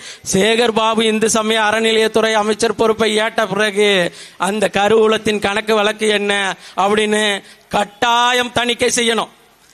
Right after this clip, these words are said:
கட்டாயம் தணிக்கை செய்யணும். ராமேஸ்வரம் கோயில்ல வந்து அர்ச்சகர்கள் அந்த, இந்த த-, தங்கத்தை களவாண்ட பிறகு இந்த அரசு ஒரு சமாளிஃபிகேஷன், அதாவது சமாளிக்குது.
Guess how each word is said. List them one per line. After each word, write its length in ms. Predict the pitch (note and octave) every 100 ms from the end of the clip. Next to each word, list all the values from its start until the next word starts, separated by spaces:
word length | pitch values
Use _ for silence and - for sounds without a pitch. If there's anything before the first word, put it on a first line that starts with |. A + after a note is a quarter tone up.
| _ -
கட்டாயம் 560 | G#3+ A#3+ B3+ B3+ B3+
தணிக்கை 320 | B3 B3 B3 A#3+
செய்யணும். 360 | A#3 G#3+ E3+ - -
ராமேஸ்வரம் 600 | - G3+ A#3+ B3 A#3+ A#3+
கோயில்ல 400 | A3 A#3+ A#3+ A#3+
வந்து 500 | A3+ A3+ B3 A#3 F3 - -
அர்ச்சகர்கள் 760 | - G#3 A#3 B3 B3 A#3+ G#3+ D#3 - -
அந்த, 480 | G3+ A3 A3+ A3 G#3 A3 B3 A#3
இந்த 160 | A3+
த-, 300 | A3 G3+ F#3+ - - G3 F#3+
தங்கத்தை 380 | G#3+ A#3+ A#3+ A#3+
களவாண்ட 480 | A3 A#3+ B3+ B3
பிறகு 540 | A#3 A#3 A3+ A#3 E3+ - - - -
இந்த 160 | G#3+ G#3+
அரசு 320 | A3+ B3 C4
ஒரு 160 | A#3+ G#3+
சமாளிஃபிகேஷன், 760 | A3+ B3 B3+ B3+ A#3+ A3 G#3+ G3+
அதாவது 420 | G#3+ A3+ A#3 A#3+
சமாளிக்குது. 500 | C4+ C4+ A3 E3+